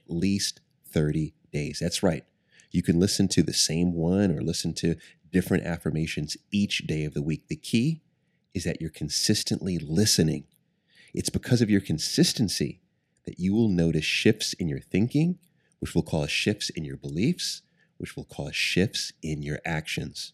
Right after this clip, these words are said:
Before we begin, I'd prefer for you to be in a position where your back is straight. So that could be you laying in a bed or seated in a chair. The straightness of your back will help your breathing, and controlled breathing is scientifically proven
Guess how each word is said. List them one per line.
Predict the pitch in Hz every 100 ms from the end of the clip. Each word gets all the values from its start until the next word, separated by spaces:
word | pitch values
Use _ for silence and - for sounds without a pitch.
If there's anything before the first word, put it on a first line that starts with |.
| _ _ _ -
Before | 87 143 147
we | 160
begin, | 147 98 85 80
I'd | 80
prefer | - 82 - 139
for | -
you | 107 98
to |
be | 82
in | 95
a | 95
position | - 90 - 87
where | 76
your | 73 73 -
back | 82 87 -
is | 82
straight. | - - 78 - - _ _ _ _ -
So | - 85 78 76
that | 98 104
could | 107
be | 90
you | 87 80 76
laying | 76 82 85
in | - -
a |
bed | - - 107 107 104 -
or | 95 95
seated | 92 - 95 87 85
in | 82
a | 73
chair. | - - - 76 _ _ _ _ _ - _ -
The |
straightness | - - - 127 - 135 -
of | 92
your | 85 78
back | - 90 92 -
will | 76
help | - 101 -
your | 85
breathing, | - 87 104 90 78 -
and | 80 78
controlled | - 71 - 101 107 104
breathing | - 98 110 98
is | -
scientifically | - - 120 104 - 104 151 - 98
proven | - 131 135 165 165